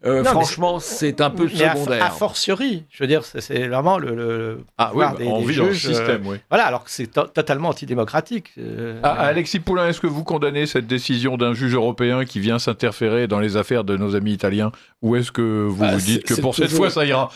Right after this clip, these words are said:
Speaker 4: C'est toujours le cas. Non, non, il faut pas laisser passer. En fait, à partir du moment où on valide une institution européenne, tout, tout suit, quoi. <laughs> Donc, c'est un peu le problème.
Speaker 2: <laughs> Bah, voilà.
Speaker 4: Et c'est quand même, globalement, le pouvoir des juges, hein, qui, in fine, euh, a, a, assoit ce pouvoir européen des traités. Donc, euh,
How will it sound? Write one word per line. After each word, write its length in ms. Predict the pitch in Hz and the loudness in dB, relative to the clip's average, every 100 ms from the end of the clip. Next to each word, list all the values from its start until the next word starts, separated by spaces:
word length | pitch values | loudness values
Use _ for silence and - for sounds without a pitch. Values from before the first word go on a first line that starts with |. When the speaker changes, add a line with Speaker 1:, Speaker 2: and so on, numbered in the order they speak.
| 110 - 135 - 127 - _ _ _ - | -14 -10 -10 -10 -14 -18 _ _ _ -14
Speaker 4:
C'est 80 | 127 | -12
toujours 260 | - 139 143 | -2 2 2
le 100 | 147 | 2
cas. 260 | 180 170 | 2 2
Non, 240 | 151 185 175 | 2 2 2
non, 240 | 185 165 | 2 2
il 420 | 131 117 120 117 | 0 -2 -2 -2
faut 240 | 110 127 120 | -4 -8 -4
pas 160 | 131 | 0
laisser 300 | 131 127 143 | 0 -2 -2
passer. 200 | 147 139 | -2 0
En 120 | 143 | 0
fait, 180 | 123 180 | 2 2
à 80 | 143 | 2
partir 240 | 143 143 | 2 2
du 40 | 151 | 2
moment 240 | 160 165 | 4 4
où 20 | 143 | 4
on 20 | |
valide 360 | 135 143 156 | 2 2 0
une 160 | 131 127 | -2 -2
institution 480 | 120 131 131 - 131 | -4 -6 -8 -2 -2
européenne, 380 | 120 135 156 131 | 0 0 0 -2
tout, 180 | 120 117 | -6 -6
tout 160 | 139 | -6
suit, 260 | 131 165 151 | -4 -2 -2
quoi. 180 | 135 120 | 0 0
<laughs> 120 | - | 2
Donc, 160 | 139 | 0
c'est 140 | - 170 | 2 2
un 60 | 139 | 2
peu 140 | 165 | 2
le 60 | 151 | 0
problème. 320 | 143 139 131 - | 2 2 0 -2
Speaker 2:
<laughs> 80 | |
Bah, 120 | 135 117 | 0 0
voilà. 200 | 165 160 | 2 2
Speaker 4:
Et 40 | |
c'est 260 | 143 185 175 | 4 2 2
quand 200 | 180 185 | 2 2
même, 180 | 196 | 2
globalement, 680 | - 156 165 175 175 185 165 127 | 0 0 2 2 2 2 0 0
le 160 | 143 160 | -2 0
pouvoir 300 | 160 165 156 | 2 2 4
des 140 | 156 | 2
juges, 240 | 160 180 | 2 0
hein, 120 | 147 135 | 0 -2
qui, 300 | - 139 147 | -4 -6 -2
in 120 | 139 | -2
fine, 260 | - 143 160 | -2 -2 2
euh, 520 | 170 147 127 123 131 | 2 2 2 2 0
a, 300 | 135 139 135 | -2 -2 -2
a, 120 | - | -2
assoit 300 | 131 120 170 | -4 -2 0
ce 120 | 147 135 | 0 -2
pouvoir 300 | 127 127 120 | -2 -2 0
européen 380 | 120 117 131 135 | 0 0 0 -2
des 120 | 120 | -4
traités. 360 | - 135 147 131 | -6 -6 -4 -4
Donc, 340 | 120 113 - | -6 -12 -10
euh, 180 | 120 117 | -8 -8